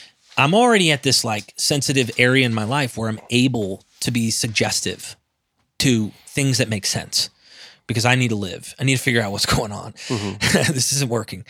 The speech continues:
Speaker 1: So he starts to tell me, "You know that god Hercules?" I always, I thought about it. I was like, "Not really, actually. I've, I know of Hercules. I don't really know the story.
Speaker 2: Mm-hmm.
Speaker 1: I don't really know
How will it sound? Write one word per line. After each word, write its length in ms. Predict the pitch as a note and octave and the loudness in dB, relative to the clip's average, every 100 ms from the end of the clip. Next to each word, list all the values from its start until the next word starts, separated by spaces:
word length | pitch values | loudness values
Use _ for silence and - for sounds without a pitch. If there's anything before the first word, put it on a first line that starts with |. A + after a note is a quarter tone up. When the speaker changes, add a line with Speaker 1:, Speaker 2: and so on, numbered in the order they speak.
| - - - - | -18 -20 -18 -4
Speaker 1:
So 200 | - C#3 | 2 4
he 240 | C#3+ C3 | 4 4
starts 300 | A#2+ A2+ G#2+ | 4 2 0
to 80 | - | -2
tell 200 | - A#2+ | -2 -2
me, 180 | G2+ - - _ _ _ _ _ - - | -2 -12 -20 _ _ _ _ _ -12 0
"You 120 | G3 | 2
know 140 | D#4 | 2
that 280 | C#4+ - - | 2 -2 -2
god 380 | - G#2+ G#2+ A#2 | 0 2 2 0
Hercules?" 840 | - G#2+ - A2 A2+ A2 A2+ - - _ _ _ _ _ _ _ _ _ - | -2 -4 -4 -4 -2 -4 -4 -8 -12 _ _ _ _ _ _ _ _ _ -6
I 120 | D3+ | -2
always, 220 | G#3 G3 A#2+ | 0 0 -4
I 80 | A#2 | -8
thought 200 | C3 F3+ | -6 -4
about 120 | G3 | -4
it. 40 | |
I 40 | F#3+ | -4
was 100 | C3+ | -6
like, 140 | G2+ - - - _ | -8 -14 -18 -20 _
"Not 260 | A#2+ A3+ - | -4 -4 -2
really, 380 | A2+ F#3 A3+ G2+ | 0 0 0 -4
actually. 440 | - - - - | -6 -6 -6 -6
I've, 120 | A2 - | -8 0
I 100 | C3+ | 2
know 340 | C3+ C#3 E3+ - | 4 4 4 4
of 360 | G3 - - - | -2 -4 -12 -6
Hercules. 400 | - - G2+ G2 | -6 -4 -6 -4
I 100 | D#3 | -4
don't 160 | C#3+ C#3 | 0 2
really 180 | D#3 | 2
know 280 | A#2+ A2+ C#3 | 2 2 0
the 100 | C3+ | -2
story. 800 | A2 - - A#2 D#3+ - - - _ - | -2 0 0 0 -2 -4 -10 -20 _ -8
Speaker 2:
Mm-hmm. 280 | A2 G2 G2+ - | -6 -6 -8 -2
Speaker 1:
I 60 | E3 | 0
don't 120 | D#4 | 2
really 180 | C#4+ F#3 | 2 2
know 440 | E3 D#3 C#3 B2 | 4 2 0 -2